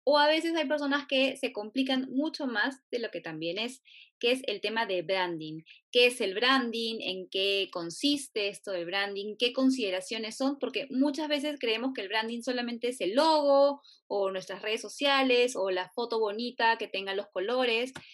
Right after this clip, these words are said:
pero en realidad, eh, el branding es mucho más amplio que eso,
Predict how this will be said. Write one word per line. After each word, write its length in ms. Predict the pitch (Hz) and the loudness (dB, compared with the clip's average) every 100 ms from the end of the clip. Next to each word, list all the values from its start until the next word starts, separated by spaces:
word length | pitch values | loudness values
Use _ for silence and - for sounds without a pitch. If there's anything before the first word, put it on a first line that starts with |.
| - - | -20 -2
pero 140 | 220 | 0
en 80 | 220 | 2
realidad, 500 | 214 214 220 233 254 - | 0 2 4 4 2 -2
eh, 460 | 202 190 180 - - - | -2 -2 -2 -6 -10 -4
el 140 | 185 | 0
branding 300 | 214 240 247 | 2 0 0
es 160 | 247 269 | 0 0
mucho 300 | 320 311 240 | 0 0 0
más 200 | 233 254 | 0 0
amplio 340 | 220 220 208 | -4 -2 -4
que 140 | 196 185 | -2 -2
eso, 300 | - - | -2 -10